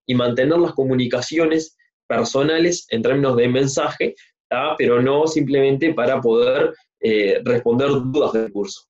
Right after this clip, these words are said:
porque ahí empieza una sobrecarga al tutor, que seguramente a ustedes les ha pasado, que empiezan a recibir comunicaciones personales con consultas o dudas del curso.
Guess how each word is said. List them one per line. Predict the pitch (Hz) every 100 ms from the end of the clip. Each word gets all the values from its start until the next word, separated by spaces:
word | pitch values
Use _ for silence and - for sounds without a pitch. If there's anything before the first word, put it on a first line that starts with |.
| -
porque | 113 107
ahí | 127
empieza | 135 143 156
una | 143
sobrecarga | - 110 104 - 113 107
al | 104
tutor, | 104 117 113 -
que |
seguramente | - 110 120 120 117
a | 113
ustedes | 110 120 107
les | 107
ha | 113
pasado, | 113 151 135 131 160 - _ _ _ _
que | 123 127 143
empiezan | 135 127 139
a | 127
recibir | 123 117 131 131 143 151 196 - _ _ -
comunicaciones | 123 120 117 120 - 156 160 175 175 _ -
personales | 113 127 151 175 190 190
con | 139 131
consultas | 135 131 - 170 165 175 -
o | 131
dudas | 127 156 165 127
del | 135 139
curso. | - 113 107 -